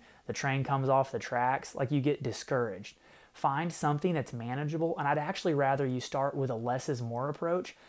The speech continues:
I'd rather somebody tell me, "Ben, I, best case scenario, I'm in the gym three days a week. I can handle that. I can work with that." So you get your calories in the right place, and you show up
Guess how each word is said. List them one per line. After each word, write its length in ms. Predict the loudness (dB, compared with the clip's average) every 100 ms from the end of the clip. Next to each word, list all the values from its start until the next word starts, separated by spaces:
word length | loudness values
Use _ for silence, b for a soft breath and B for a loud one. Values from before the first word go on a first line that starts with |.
| B B 0
I'd 120 | 2
rather 200 | 4 4
somebody 360 | 2 0 0 0
tell 160 | 0
me, 100 | 0
"Ben, 380 | 0 0 -2 -4 -10 _ _ -20 _
I, 200 | 0 0 -2 _ -6 4
best 300 | 4 4 2
case 220 | 2 2
scenario, 540 | -2 0 0 2 0 B B B B 2
I'm 180 | 4 4
in 100 | 2
the 100 | 0
gym 320 | 0 0 -2
three 300 | -2 0 4
days 280 | 4 2 0
a 60 |
week. 320 | -4 -8 -16 _ _
I 140 | -4 -2
can 160 | -2
handle 420 | -2 -2 0 0
that. 200 | -2 -4 -2
I 120 | -2
can 220 | 0 0
work 300 | 2 2 2
with 120 | -2
that." 260 | -2 -6 -10 b b b b
So 160 | -12 -2
you 140 | 0
get 160 | 6 4
your 120 | 4
calories 600 | -2 2 4 4 2 2
in 80 | 2
the 100 | 0
right 260 | 2 2 2
place, 400 | 2 4 2 -2 B B B -4
and 200 | 0 2
you 140 | 2
show 580 | 2 0 0 2 4 4
up 300 | 4 0